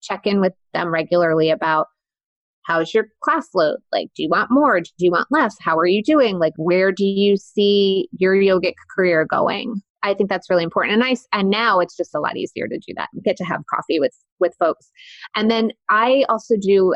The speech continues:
an annual review. I will preface that by saying I aim to do an annual review. Sometimes it's every eighteen months with my folks so that we can kind of formalize that. And I can make sure they understand. And, and the review, there's a, a form for it, and it looks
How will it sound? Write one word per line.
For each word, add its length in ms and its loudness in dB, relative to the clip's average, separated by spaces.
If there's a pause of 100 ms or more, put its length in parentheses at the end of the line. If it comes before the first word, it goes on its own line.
(120)
an 180 -8
annual 420 2
review. 460 0 (300)
I 180 -4
will 200 0 (220)
preface 280 -4
that 160 -4
by 120 -4
saying 440 -4
I 160 -6
aim 220 2
to 140 -2
do 160 4
an 80 2
annual 340 2
review. 400 2
Sometimes 640 -8
it's 120 -4
every 260 -2
eighteen 340 -2
months 240 -4 (120)
with 260 0
my 280 0
folks 300 -2
so 80 2
that 180 2
we 100 2
can 200 -14
kind 140 -2
of 180 -6
formalize 580 -2
that. 260 -2
And 100 -6
I 300 -4
can 120 -2
make 180 -4
sure 540 0 (560)
they 720 0
understand. 600 -4
And, 280 -4
and 160 2
the 60 4
review, 360 2
there's 220 -2
a, 120 0 (140)
a 60 -8 (120)
form 520 0
for 180 2
it, 220 0
and 120 -2
it 160 0
looks 240 -2